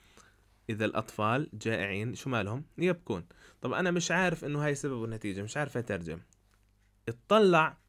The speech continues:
على الخيارات شو جابوا لهم. يا cry، cries، cried، ولا are crying. لاحظ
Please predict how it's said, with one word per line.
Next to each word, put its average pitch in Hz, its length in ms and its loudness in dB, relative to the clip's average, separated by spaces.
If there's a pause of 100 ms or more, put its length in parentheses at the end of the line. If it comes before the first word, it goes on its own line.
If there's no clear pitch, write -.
(420)
على 120 180 0
الخيارات 113 580 -2
شو 120 120 -6
جابوا 104 280 -2
لهم. - 180 -10 (1160)
يا 170 160 6
cry، 151 460 0 (840)
cries، 139 500 0 (640)
cried، 160 520 2 (440)
ولا 143 280 4
are 147 80 0 (100)
crying. 101 280 -2 (240)
لاحظ 131 320 2